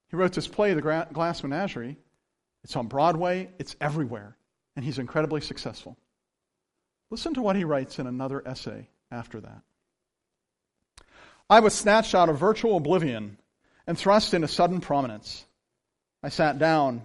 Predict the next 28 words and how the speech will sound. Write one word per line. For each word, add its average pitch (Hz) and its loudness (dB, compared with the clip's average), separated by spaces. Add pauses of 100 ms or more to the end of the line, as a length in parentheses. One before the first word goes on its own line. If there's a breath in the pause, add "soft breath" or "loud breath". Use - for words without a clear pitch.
(160)
and 139 -6
looked 151 0
about 147 2
me 113 -10 (500)
and 135 -8
was 120 -10
suddenly 120 -6
very 123 -8
depressed. - -16 (1300)
I 135 -10
lived 139 0
on 127 -4
room 196 0
service, 120 -6
but - -6
this 143 -8
too 185 -2 (720)
was 143 -6
a 139 -2
disenchantment. 127 -6 (1000 soft breath)
I 180 -2
soon 247 6
found 240 8
myself 170 4
becoming 190 0
indifferent 170 4
to 190 -4
people. 165 -2